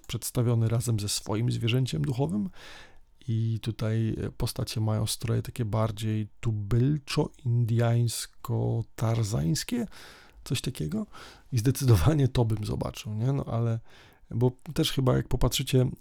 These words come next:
teraz na głównej stronie gry w ogóle tego nie ma, ale jak popatrzycie na pierwsze materiały, czy to na Insta, czy na Facebooku, to wydaje mi się, że tam właśnie są wszystkie postacie przedstawione w tym, jak będą wyglądały w świecie realnym, w Gotheim, e,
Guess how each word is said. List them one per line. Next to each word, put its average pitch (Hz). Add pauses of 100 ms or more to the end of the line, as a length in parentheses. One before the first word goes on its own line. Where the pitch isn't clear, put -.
(120)
teraz 202
na 156
głównej 147
stronie 135
gry 123
w 127
ogóle 120
tego 107
nie 107
ma, 170 (480)
ale 117
jak 120
popatrzycie -
na 123
pierwsze 123
materiały, 120
czy -
to 117
na 117
Insta, 120
czy -
na 117
Facebooku, 113 (640)
to 131
wydaje 120
mi 131
się, 123
że 113
tam 120
właśnie 117
są 120
wszystkie -
postacie -
przedstawione 131
w 113
tym, -
jak 117
będą 117
wyglądały 117
w -
świecie -
realnym, 180
w 98
Gotheim, 139
e, 139